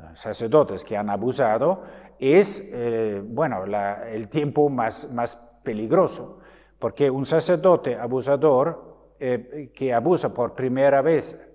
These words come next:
a la edad de cuarenta años, y eso es la edad, edad media de un abusador, como sabemos de muchos, eh, informes de los últimos años, no es uno que ha dejado el seminario hace dos años, tres años.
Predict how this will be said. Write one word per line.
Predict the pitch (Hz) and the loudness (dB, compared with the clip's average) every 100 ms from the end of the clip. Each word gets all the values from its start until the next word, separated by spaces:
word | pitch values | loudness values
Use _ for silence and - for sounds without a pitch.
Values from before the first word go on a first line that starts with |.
| - | -4
a | 120 | -2
la | 120 | -2
edad | 120 147 143 | 2 4 2
de | 127 101 - - _ | 0 -12 -14 -20 _
cuarenta | 143 143 160 160 143 123 | 2 4 2 -2 -2 0
años, | 117 117 170 170 - | -2 0 0 -2 -8
y | 117 123 | -2 0
eso | 160 135 | 0 0
es | 123 135 | -2 -2
la | 120 107 | -4 -4
edad, | 104 120 - - | -2 -4 -6 -14
edad | 120 117 113 | -10 -6 -6
media | 120 170 135 107 135 165 - _ _ | 0 0 2 -2 -6 -10 -20 _ _
de | - 127 | -6 -2
un | 120 | -2
abusador, | 110 117 110 117 143 151 - - 110 | -2 -2 0 4 6 4 2 -10 -14
como | 110 104 101 | -10 -8 -6
sabemos | 110 107 135 107 - | -6 -4 -4 -4 -6
de | 101 | -10
muchos, | 98 127 143 139 120 - - - - | -8 -10 -10 -8 -8 -8 -14 -20 -12
eh, | 113 107 113 | -8 -8 -8
informes | 110 - 127 101 95 | -8 -2 -2 -2 -8
de | 104 | -10
los | 101 98 | -8 -10
últimos | 101 120 139 104 | -10 -8 -8 -10
años, | 90 104 127 _ _ _ _ _ | -12 -14 -16 _ _ _ _ _
no | 120 139 | -2 2
es | 208 208 - | 4 2 0
uno | 160 156 165 | -2 2 0
que | 160 120 | 0 2
ha | 117 151 | 4 4
dejado | 131 117 127 127 151 | 2 -4 0 2 0
el | 123 107 | -2 -8
seminario | - 117 110 113 123 110 | -8 -6 -4 -2 -2 0
hace | 101 - 107 | -2 -2 -6
dos | 92 85 | -8 -4
años, | 123 131 104 98 | -4 -4 -6 -8
tres | 104 87 | -10 -8
años. | 117 123 92 104 - | -6 -6 -8 -14 -20